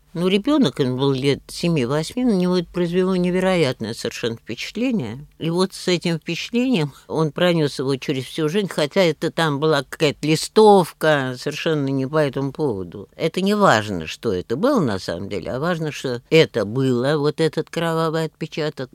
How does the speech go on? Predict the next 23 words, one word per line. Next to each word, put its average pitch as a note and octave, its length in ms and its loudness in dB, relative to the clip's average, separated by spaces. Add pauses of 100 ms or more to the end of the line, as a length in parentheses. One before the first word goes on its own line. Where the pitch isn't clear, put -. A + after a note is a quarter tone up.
(120)
и C3+ 100 -4
что - 520 -6
это C3+ 300 -6
породило B2+ 640 -2
в - 20 -4
этом C3+ 320 -6
мальчике. D#2 560 -12 (220)
И C#3+ 80 -2
в D#3 40 -4
результате F3+ 600 -2
это C3+ 140 -4
своё D3 280 -2
впечатление G#3 640 -4
он D3 100 -4
пронёс D3 420 -2
через C#3+ 560 -4
долгие-долгие C3+ 1000 0
годы F#3+ 480 -2
и D#3+ 60 -4
сделал F#3 580 0
всё-таки - 520 -10
этот F#2 340 -12
фильм A#3+ 340 -4